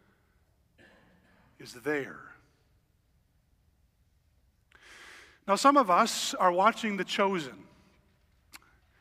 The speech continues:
And at the end of the fourth episode, something happens that helps us to understand what's going on here.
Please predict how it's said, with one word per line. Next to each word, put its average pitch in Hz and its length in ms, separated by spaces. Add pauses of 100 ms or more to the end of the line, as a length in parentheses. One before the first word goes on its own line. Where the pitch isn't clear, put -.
(240)
And 185 120
at 202 120
the 254 160
end 311 300
of 226 340 (460)
the 175 100
fourth - 800 (1000)
episode, 190 480 (2750)
something 294 540
happens 185 680
that 180 140
helps - 420
us - 220
to - 140
understand 185 680
what's - 180
going 156 320
on 131 240
here. 104 140